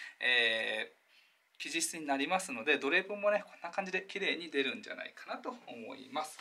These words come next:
はい。で、最後にね、えー、生地幅なんですけども、えー、広幅タイプのね、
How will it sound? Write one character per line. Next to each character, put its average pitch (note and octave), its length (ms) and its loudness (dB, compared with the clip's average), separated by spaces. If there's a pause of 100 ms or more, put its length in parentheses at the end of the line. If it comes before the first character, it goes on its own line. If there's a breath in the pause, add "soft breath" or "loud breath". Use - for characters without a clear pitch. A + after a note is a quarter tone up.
(500 loud breath)
は - 100 2
い。 - 80 0
で、 F3+ 140 2
最 D#4+ 260 6
後 C#3+ 80 2
に C3 80 0
ね、 C#3 220 4
え B2+ 160 4
ー、 B2+ 120 0
生 - 60 -6
地 F#3+ 140 -2
幅 G3 280 8
な A#3+ 140 12
ん A3 80 -2
で - 120 0
す - 120 -8
け - 80 -8
ど - 100 -10
も、 - 240 0
え - 360 -2
ー、 - 20 -10
広 A3+ 220 8
幅 C4 180 8
タ D#4 140 6
イ D4+ 80 -2
プ D3 100 -4
の A2+ 80 -8
ね、 - 240 0